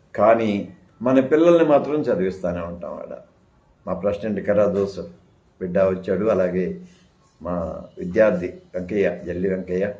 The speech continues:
బిడ్డలకు కూడా ఆహ్వాన ఆశీస్సులు అందిస్తూ ఉన్నాను. మన బిడ్డలు నిత్యం చదువుతూనే ఉంటారు ఇది, ఈ థియరీస్ అన్నింటినీ.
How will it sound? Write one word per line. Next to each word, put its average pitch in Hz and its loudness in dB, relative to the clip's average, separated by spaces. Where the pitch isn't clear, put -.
బిడ్డలకు 87 -6
కూడా 92 0
ఆహ్వాన 90 -4
ఆశీస్సులు 87 -10
అందిస్తూ 85 -10
ఉన్నాను. 90 -8
మన 127 4
బిడ్డలు 131 4
నిత్యం 147 -2
చదువుతూనే 117 2
ఉంటారు 87 -6
ఇది, 117 -2
ఈ 117 -4
థియరీస్ 131 2
అన్నింటినీ. 90 -4